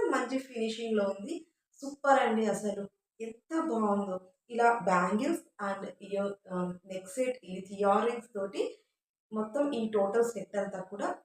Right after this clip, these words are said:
ఇలా మొత్తం అంతా మనకి వైట్ కలర్ బీడ్స్ తోటి అంటే ముత్యాలతోటి సూపర్‌గా ఉంది.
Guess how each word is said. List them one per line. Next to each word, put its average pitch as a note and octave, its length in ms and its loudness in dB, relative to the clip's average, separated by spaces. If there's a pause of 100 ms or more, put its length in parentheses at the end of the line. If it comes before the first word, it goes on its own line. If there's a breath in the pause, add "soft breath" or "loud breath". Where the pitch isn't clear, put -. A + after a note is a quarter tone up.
ఇలా F#3+ 160 -8
మొత్తం F#3 340 -4
అంతా G3+ 240 -4 (280)
మనకి F3+ 280 -6
వైట్ F3 280 4
కలర్ A3 260 4
బీడ్స్ F3+ 300 -4
తోటి G#3 300 -2 (160)
అంటే F3 260 -12
ముత్యాలతోటి G#3+ 840 -4 (140)
సూపర్‌గా G#3+ 800 0
ఉంది. G3+ 280 0